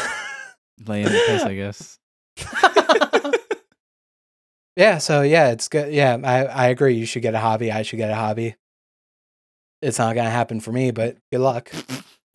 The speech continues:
Speaker 2: <laughs> I, I'm legitimately trying to think.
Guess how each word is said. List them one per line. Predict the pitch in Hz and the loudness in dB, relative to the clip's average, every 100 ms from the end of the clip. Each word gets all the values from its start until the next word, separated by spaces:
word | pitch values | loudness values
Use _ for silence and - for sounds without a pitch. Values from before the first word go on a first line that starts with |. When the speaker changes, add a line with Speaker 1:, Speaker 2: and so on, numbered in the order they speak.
| _ _ _ | _ _ _
Speaker 2:
<laughs> | - - - _ _ _ _ _ _ _ _ - | -16 -16 -18 _ _ _ _ _ _ _ _ -4
I, | 156 196 180 | 0 2 2
I'm | 170 | 0
legitimately | 156 147 117 131 139 117 117 110 | -2 -4 0 2 2 0 -4 -4
trying | 107 113 110 | -4 -4 -4
to | 107 | -6
think. | - 120 113 110 - | -4 -4 -2 -6 -16